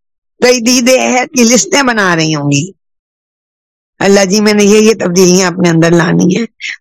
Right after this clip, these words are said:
آپ میری تبدیلی لانے میں میری مدد کیجیے گا۔ اللہ، یہ، یہ عادتیں میرے اندر ہیں، ان کو مجھے ٹھیک کرنا ہے، آپ میری مدد کر دیجیے،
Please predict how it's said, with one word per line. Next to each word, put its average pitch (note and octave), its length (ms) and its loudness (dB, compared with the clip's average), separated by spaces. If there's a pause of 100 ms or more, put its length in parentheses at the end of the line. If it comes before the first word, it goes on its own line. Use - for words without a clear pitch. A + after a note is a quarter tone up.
آپ A#3 300 -2
میری B3+ 360 2
تبدیلی G#3 420 2
لانے F#3 260 0
میں F#3+ 120 2
میری F3+ 260 2
مدد F3 360 0
کیجیے F3 400 0
گا۔ - 240 -4 (480)
اللہ، C4+ 220 0
یہ، C#4 220 0
یہ D4 180 0
عادتیں C4 380 0
میرے C4+ 200 2
اندر B3+ 240 0 (400)
ہیں، A3+ 440 0 (420)
ان A#3+ 160 2
کو C4+ 100 2
مجھے C4 220 2
ٹھیک D4 400 -4
کرنا A3 360 0
ہے، A3 140 -2
آپ C4+ 240 0
میری C4 300 0
مدد A3 400 0
کر C4 120 0
دیجیے، G3 520 0